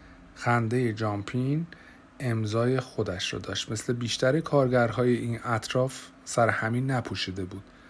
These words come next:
و یک پیراهن مردانه یقه دکمه دار به رنگ آبی نفتی به تن داشت و شلوارش تا بالای قوزک بود و پوتین‌های کارگری به پا داشت.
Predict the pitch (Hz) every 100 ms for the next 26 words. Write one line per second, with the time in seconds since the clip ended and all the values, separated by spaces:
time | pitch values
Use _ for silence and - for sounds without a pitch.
0 | - - - - 113 113 123 117 110 120
1 | 127 123 113 107 107 107 107 120 123 127
2 | 120 107 107 104 104 - 110 113 120 139
3 | 131 110 113 117 117 113 110 113 107 104
4 | - - 135 139 143 135 131 135 139 -
5 | - - - - - - - - 104 110
6 | 107 113 127 131 - 117 104 113 107 110
7 | 127 127 - 104 104 98 - - - -
8 | - - - - - - - - 107 104
9 | - 113 110 101 123 127 123 113 104 107
10 | 101 101 92 - - - - -